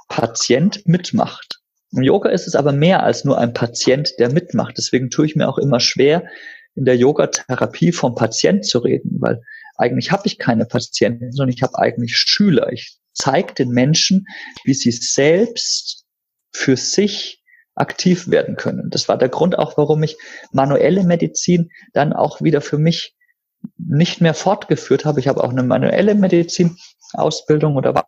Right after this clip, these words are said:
Weiterbildung gemacht, ja, nicht fortgeführt habe. Ich will als Therapeut gar nicht heilend tätig sein. Ich will dem Menschen helfen, wie er sich selbst helfen kann.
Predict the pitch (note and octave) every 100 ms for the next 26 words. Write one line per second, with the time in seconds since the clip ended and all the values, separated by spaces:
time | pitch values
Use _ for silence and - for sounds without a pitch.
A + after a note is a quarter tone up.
0 | _ D3+ - E3 - C#3+ C#3+ C#3+ C#3+ C#3+
1 | - - _ - _ C#3 D3+ D3+ D3+ C#3+
2 | - - D3+ D3+ C#3+ - - G#3 - D3+
3 | - _ _ _ _ _ - C3+ C3 -
4 | D#3 E3+ G3+ - - _ C3+ D3+ F#3 G3
5 | - _ _ - - C#3 D#3+ G#3+ G3+ C3+
6 | A#2 - B2 A#2 - - - C3+ C3 C#3+
7 | - C#3 C#3 - - - _ - B2+ C#3
8 | F3+ - F3+ - - _ - C#3+ F3 F3+
9 | F3 D#3 D3 - C3 B2+ - - E3+ -
10 | - - - - - - - -